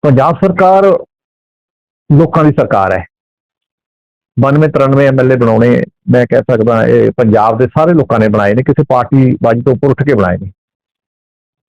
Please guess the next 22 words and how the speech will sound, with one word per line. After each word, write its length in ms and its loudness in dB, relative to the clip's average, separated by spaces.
ਲੋਕਾਂ 320 2
ਦੀ 100 4
ਸਰਕਾਰ 340 0
ਹੈ, 60 2
ਲੋਕਾਂ 320 -2
'ਚ 80 -6
ਹੈ। 140 -2
ਸਰਦਾਰ 320 0
ਭਗਵੰਤ 340 0
ਸਿੰਘ 120 2
ਮਾਨ 240 0
ਸਾਰੇ 160 2
ਆਪਾਂ 180 0
ਜਾਣਦੇ 320 0
ਹਾਂ 80 -2
ਕਿ 60 -2
ਪਿੰਡਾਂ 300 0
'ਚ 60 -2
ਗਏ 220 2
ਨੇ 80 0
ਤੇ 200 2
ਹਰ 600 0